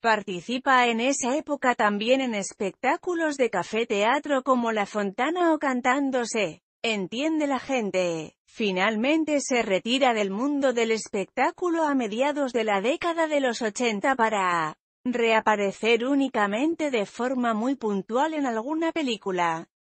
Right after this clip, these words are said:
Se le atribuye un sonado romance con el aristócrata español Alfonso de Borbón Dampier,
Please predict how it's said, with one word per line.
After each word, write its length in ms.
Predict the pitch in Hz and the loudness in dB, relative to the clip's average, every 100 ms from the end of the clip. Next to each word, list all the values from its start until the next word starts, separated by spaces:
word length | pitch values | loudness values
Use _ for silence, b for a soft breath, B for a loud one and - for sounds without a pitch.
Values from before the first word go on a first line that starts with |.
| _ - | _ -14
Se 300 | - 262 240 | -2 0 4
le 160 | 233 | 4
atribuye 680 | 220 208 196 262 349 330 294 | 4 0 -2 0 0 0 0
un 240 | 311 349 | 0 -2
sonado 500 | - 262 226 285 294 | -2 -4 -2 -2 -2
romance 640 | 277 254 240 311 320 302 285 | 0 0 0 -2 -2 -4 -2
con 200 | 240 214 | -2 0
el 100 | 196 | 0
aristócrata 960 | 185 170 - 233 277 302 277 277 254 | -2 -4 -2 0 2 2 0 2 4
español 680 | 247 - 196 196 220 190 185 | 2 0 -2 0 0 0 2
Alfonso 680 | 180 175 - 285 330 - 294 | 0 -2 -2 0 0 -2 -2
de 140 | 247 | 0
Borbón 500 | 226 202 185 254 320 | 2 0 2 2 2
Dampier, 720 | 302 269 262 240 202 170 151 | 0 0 0 2 2 2 -2